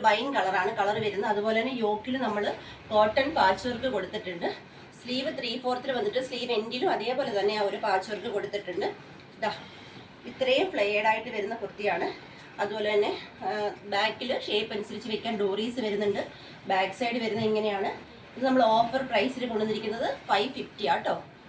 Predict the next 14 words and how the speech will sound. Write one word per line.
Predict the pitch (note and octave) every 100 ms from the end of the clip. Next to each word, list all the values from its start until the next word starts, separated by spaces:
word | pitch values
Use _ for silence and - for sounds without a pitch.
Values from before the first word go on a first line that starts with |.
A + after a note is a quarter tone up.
| - - - - - -
നെക്സ്റ്റ് | B3 B3 - F4+
സെയിം | D4 A3+ C4+
പാറ്റേൺ, | G#3+ G#3 G3+ C#4 B3
ഡിഫറെന്റ് | G#3+ A#3 A3 A#3+
കളർ, | A3 G3 A#3+ F#4 - - - F#3+
ഓറഞ്ച് | A3+ A#3 A#3+ C4
പ്ലസ് | B3 - - - - - - - -
ബ്ലാക്ക് | A3+ A3 A3+ A3+ C4+
കോമ്പിനേഷൻ | G#3 F3+ F#3 F#3+ - F3+
ആണ്. | F3+ G4+ - -
ദാ | F#3 F#3 -
ഇങ്ങനെയാട്ടോ | G3 F3 E3 E3
വരുന്നത്. | E3 F3 F#3 F4+ - - - - - - - - - - - - - - - - - - - - - - -
നെക്സ്റ്റ് | B3+ B3+ -